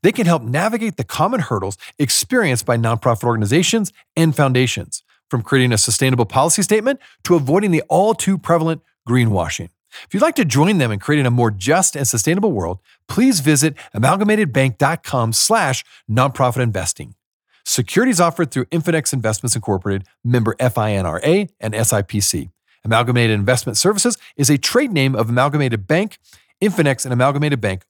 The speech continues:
are not affiliated. As a leader of a nonprofit, you know firsthand how important it is to have the right technology, tools, and strategies in place to achieve your mission. Well, that's where Heller Consulting comes in.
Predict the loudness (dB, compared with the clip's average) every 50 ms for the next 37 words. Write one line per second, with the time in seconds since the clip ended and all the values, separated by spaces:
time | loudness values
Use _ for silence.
0 | _ -6 -4 -2 -2 -2 -4 -4 -6 -6 -8 -8 -8 -8 -10 -12 -16 -18 _ _
1 | _ _ _ _ _ _ _ _ _ _ _ _ _ _ _ _ _ _ _ _
2 | _ _ 0 0 2 2 2 2 2 2 2 2 2 2 2 2 2 0 0 -2
3 | -2 -2 -2 -4 -10 -14 -14 _ _ -20 _ 0 2 4 4 4 4 2 2 2
4 | 0 0 0 0 -2 -2 0 0 0 0 0 0 0 0 0 -2 -2 -2 -2 -2
5 | -2 -4 -4 -4 -6 -6 -10 -12 _ -18 -18 _ 0 2 2 2 2 0 0 2
6 | 2 2 2 0 0 -2 -4 -2 0 0 0 2 2 2 2 0 -2 -2 0 0
7 | 0 2 2 2 0 -2 -4 -6 -12 -20 -20 _ 0 2 2 2 2 -2 0 2
8 | 2 2 2 0 0 0 0 0 0 -2 0 0 0 0 0 -2 -6 _ _ _
9 | 0 0 0 2 4 2 2 2 4 2 2 2 2 0 0 -4 -8 -10 _ _
10 | _ _ _ _ -2 0 0 2 2 0 0 0 0 0 0 0 2 2 2 2
11 | 2 2 -2 0 0 0 0 0 -2 -4 -2 -2 -2 -4 -4 -8 -12 -14